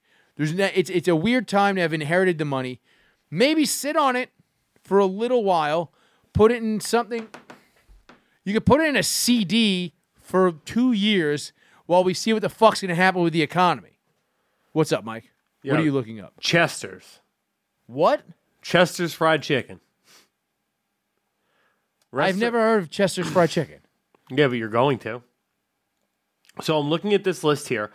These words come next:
Speaker 2: I mean, a Cold Stone
Speaker 1: Oh, these
Speaker 2: Creamery.
Speaker 1: are the cheapest franchises you can buy?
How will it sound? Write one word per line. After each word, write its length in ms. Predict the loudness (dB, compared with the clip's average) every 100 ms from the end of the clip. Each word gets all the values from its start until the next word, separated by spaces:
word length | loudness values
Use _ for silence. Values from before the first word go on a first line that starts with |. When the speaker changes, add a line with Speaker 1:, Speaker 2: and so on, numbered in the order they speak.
| -18 -18 -6
Speaker 2:
I 60 |
mean, 220 | 0 0 0
a 80 | -6
Cold 280 | -4 -4 0
Stone 160 | 0
Speaker 1:
Oh, 20 |
these 120 | 0 0
Speaker 2:
Creamery. 240 | 0 0
Speaker 1:
are 100 | -2
the 60 | -2
cheapest 520 | -2 2 0 0 _ _
franchises 640 | 0 0 2 0 0 0
you 100 | 0
can 80 | 0
buy? 300 | 0 0